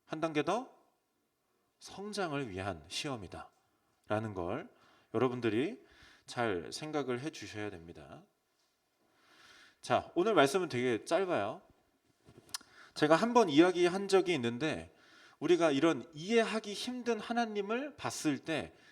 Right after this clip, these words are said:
생각해야 되는 단어가 있다 그랬어요. 하나님의 뭐뭐예요? 딱 두 글자. 하나님의 주, 주권. 하나님의 주권이라는 개념을 우리가 생각을 해야 돼요.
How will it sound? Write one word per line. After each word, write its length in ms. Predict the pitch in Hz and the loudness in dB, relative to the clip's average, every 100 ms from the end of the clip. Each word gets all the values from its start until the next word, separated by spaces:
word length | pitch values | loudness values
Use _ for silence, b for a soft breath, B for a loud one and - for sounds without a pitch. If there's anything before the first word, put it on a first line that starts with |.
| B | B
생각해야 580 | - 233 240 - 190 | -8 -4 -4 -2 -4
되는 260 | 147 135 127 | 0 -2 -4
단어가 380 | - 107 113 98 | -6 -6 -4 -4
있다 220 | 80 90 | -6 -8
그랬어요. 360 | 73 71 - 69 B B B | -8 -12 -14 -18 B B B
하나님의 500 | - 208 190 165 117 | 0 0 0 -4 -4
뭐뭐예요? 640 | 95 107 113 90 71 - _ _ _ _ _ _ _ _ _ _ _ _ 392 _ _ _ _ _ _ _ _ _ _ _ _ - | -2 -2 -2 -4 -8 -16 _ _ _ _ _ _ _ _ _ _ _ _ _ _ _ _ _ _ _ _ _ _ _ _ _ -10
딱 160 | 143 - _ - | -10 -10 _ -12
두 160 | 127 | -8
글자. 260 | 120 98 90 - _ _ _ _ _ _ _ _ | -6 -8 -10 -18 _ _ _ _ _ _ _ _
하나님의 580 | - 208 196 196 254 285 _ _ | -4 -2 -2 0 -2 -4 _ _
주, 400 | - 160 180 196 - _ _ _ _ _ _ _ _ _ _ _ _ _ _ _ _ _ _ _ _ _ | -10 -4 -4 -4 -10 _ _ _ _ _ _ _ _ _ _ _ _ _ _ _ _ _ _ _ _ _
주권. 460 | - - - 101 73 - _ _ _ _ | -12 -12 -10 -10 -10 -16 _ _ _ _
하나님의 400 | 214 208 185 160 | -4 -2 -2 -4
주권이라는 720 | - - - 165 131 120 110 | -6 -6 -2 -2 0 -2 -4
개념을 360 | - 98 98 90 | -6 -8 -6 -8
우리가 180 | 85 85 | -8 -10
생각을 440 | 151 165 143 104 | -10 -6 -4 -6
해야 180 | 107 113 | -10 -14
돼요. 200 | - | -18